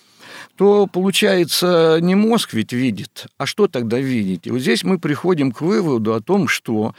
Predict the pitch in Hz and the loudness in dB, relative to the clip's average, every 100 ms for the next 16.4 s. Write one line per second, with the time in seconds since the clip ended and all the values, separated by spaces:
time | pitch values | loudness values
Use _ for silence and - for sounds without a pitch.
0 | - - 240 220 - 226 233 196 175 131 | -18 -4 0 0 2 2 4 2 0 0
1 | - 120 - 131 110 226 247 143 135 139 | 0 -4 -4 -2 0 0 0 0 0 2
2 | 202 - 123 - 101 - 117 104 110 110 | 0 0 -4 -2 -6 -4 -6 -2 0 0
3 | 110 127 165 - - - - - 143 214 | 0 -2 -6 -10 -20 -20 -20 -10 0 2
4 | 262 226 - - 147 190 208 - 107 101 | 2 0 -6 -4 -2 2 0 0 -2 -2
5 | 95 - - 117 127 120 113 104 - - | -4 -6 -6 -2 0 0 0 0 -4 -14
6 | - 127 135 123 113 127 123 123 117 117 | -6 -4 0 2 2 0 2 2 2 0
7 | 120 117 156 131 120 98 117 - - - | -2 0 -2 0 0 0 -4 -10 -20 -20
8 | - - - 208 165 139 127 131 131 101 | -12 -6 -2 0 0 0 0 -2 -2 -2
9 | 113 98 107 104 147 262 262 165 147 214 | -2 -4 -4 -4 -2 -2 0 0 2 0
10 | 175 139 117 131 156 160 139 113 131 117 | 2 -2 0 -2 0 2 2 -2 -4 -4
11 | 147 170 170 247 247 226 220 185 - - | -2 0 2 2 2 0 0 -4 -10 -6
12 | 131 160 151 131 120 110 - - - - | -4 0 2 2 2 -2 -8 -20 -20 -4
13 | 151 165 131 113 127 110 147 151 202 190 | 0 2 0 -2 -4 -2 -2 0 2 2
14 | - 147 143 147 143 127 113 113 117 123 | 0 -2 0 0 2 0 0 -2 0 0
15 | 131 160 226 233 226 214 190 - 147 147 | 0 0 0 0 0 2 0 -2 -2 -2
16 | 151 180 160 | 2 2 2